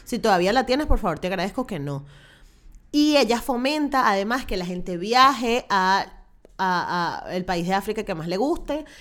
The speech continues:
que viajen, que conozcan, que se muevan y que cambien la perspectiva con respecto a África, y por eso nació este noticiero. Pero bueno, además,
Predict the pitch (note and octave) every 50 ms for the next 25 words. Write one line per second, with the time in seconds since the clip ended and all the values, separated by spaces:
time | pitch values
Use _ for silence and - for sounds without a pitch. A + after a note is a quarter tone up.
0 | - - - - G3 F#3 F3+ G#3 A3 A3+ B3 B3+ B3+ C4 A#3+ B3 - G3+ F3+ -
1 | F3+ E3+ F3+ G#3 A#3 B3 A#3 - - A3+ A3 A3+ A3+ G3+ - - D#3+ E3+ F#3 G#3
2 | A3 A#3 A#3 A3+ A3+ A3+ A3+ - F3 - - G3+ F#3+ F#3+ G3+ G#3 A3+ A#3 A3 A3+
3 | F#3+ F3 - - D#3+ - - - G3 F#3+ G#3+ G#3 A3 G#3 F3 E3 E3+ - - -
4 | - D#3+ D3 C#3+ D3+ - F#3 F#3 G#3 G3 F#3 - D#3 D3 D3+ - - F3+ F3+ F3+
5 | F3 D#3+ - - D#3 D#3+ - - D3 - - A2+ - C#3+ - - - - - _
6 | _ - C4 C4+ C4 B3+ B3+ B3 G3+ E3+ D#3+ F#3+ A#3 - - _ _ _ _ _
7 | _ _ _ _ _ _ - - - G3+ F#3+ F3+ F3+ F#3 G#3+ A#3 A#3+ A#3 A#3 C4+
8 | C#4 A#3+ - -